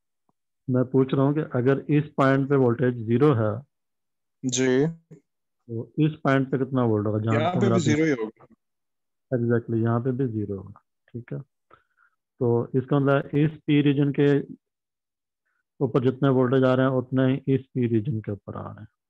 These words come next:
Speaker 1: ठीक है। ये जो battery हमने लगाई है इसका positive terminal हमने जोड़ दिया है drain के ऊपर और जो इसका negative terminal है वो हमने लगा दिया source के ऊपर और source को कर दिया ground,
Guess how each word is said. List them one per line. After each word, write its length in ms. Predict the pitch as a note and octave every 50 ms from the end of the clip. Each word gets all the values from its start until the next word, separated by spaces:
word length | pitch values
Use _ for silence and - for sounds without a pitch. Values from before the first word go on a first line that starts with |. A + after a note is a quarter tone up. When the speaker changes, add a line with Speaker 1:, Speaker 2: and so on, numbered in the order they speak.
| _
Speaker 1:
ठीक 200 | _ C3 C3 -
है। 60 | D3 C#3 C#3 D3 _ _ _ _ _ _ _ _ _ _ _ _ _ _ _ _ _ _ _ _ _ _ _ _ _ _ _ _
ये 180 | E3 C3 C3+ E3
जो 100 | F#3 F#3+
battery 340 | D3+ D#3 D3+ C#3+ E3 D#3 D#3+
हमने 240 | D#3+ D#3 D#3 D#3+ D#3
लगाई 280 | D3 C3+ C3+ C3+ C#3 C#3+
है 160 | C#3+ C#3+ C#3+ D3 - - _ _ -
इसका 600 | C#3 C#3+ C#3+ - _ _ _ _ _ - C#3+ C#3 C3+ C3+
positive 460 | - B2 B2 A#2+ B2+ B2 B2+ D#3 E3 D#3+
terminal 420 | D#3+ D3+ C#3 C3+ C3+ C3+ C3 B2+
हमने 200 | B2+ B2+ B2+ B2 A#2
जोड़ 260 | A2 A#2 A2+ A#2 A#2 A#2
दिया 340 | A#2 A2+ A#2+ A#2+ A#2+ A2+
है 100 | A#2 A#2 A2 G2+
drain 280 | - A#2 A2 A2+ C3+ C#3
के 100 | F3+ E3+
ऊपर 320 | E3+ D#3+ - C3+ B2 A#2+ A#2+ - _ _ _ _ _ _ _ _ _ _ _ _ _ _
और 180 | D3+ C3 A#2+ A2+
जो 140 | A2+ A#2 A#2
इसका 200 | A#2 A#2 - A#2+ A2+
negative 400 | A2 A2 G#2 A#2 A#2 D3 D3+ C#3+ D3 -
terminal 360 | C#3+ C3 A#2+ B2+ B2 B2 B2
है 60 | A#2+
वो 160 | A2+ A#2 A#2 A2
हमने 160 | A2 A2 A2+
लगा 220 | G#2+ G#2+ G#2+ G#2+ G#2
दिया 180 | G#2+ A2 A2+ G#2+
source 360 | - _ A#2 A2+ B2+ C3+ -
के 120 | _ - D#3
ऊपर 320 | D3 C3+ C#3+ - B2 A#2+
और 180 | A#2 A2 A2 G#2+
source 320 | - _ A#2+ A2+ A#2+ A#2
को 120 | - - A#2 A2
कर 180 | G#2+ - A#2 G#2+
दिया 220 | G#2 G#2 A2+ C3 D3
ground, 400 | C3 B2 A2+ G#2 F#2+ F2+ F#2+ G2